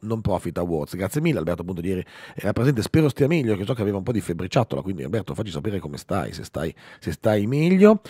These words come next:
E quindi vabbè, questi sono i nostri ascoltatori, siamo ben, eh, contenti. Arrivano messaggi anche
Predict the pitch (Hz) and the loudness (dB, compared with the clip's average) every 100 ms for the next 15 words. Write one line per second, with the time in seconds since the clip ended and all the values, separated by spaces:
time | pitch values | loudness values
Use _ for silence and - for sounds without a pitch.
0 | - - - 185 131 - 107 104 90 90 | -20 -20 4 6 6 4 2 2 2 2
1 | 135 - 113 123 120 104 - - 123 165 | 0 0 0 0 0 -2 -10 -6 2 4
2 | 147 135 - 147 131 156 143 120 131 123 | 4 2 2 4 4 6 6 6 2 2
3 | 143 147 139 135 131 127 120 117 110 110 | 4 4 4 4 4 4 2 2 2 0
4 | 139 127 113 104 90 110 170 180 170 156 | 2 2 2 2 2 0 2 4 4 6
5 | 185 156 170 165 156 | 4 6 2 4 2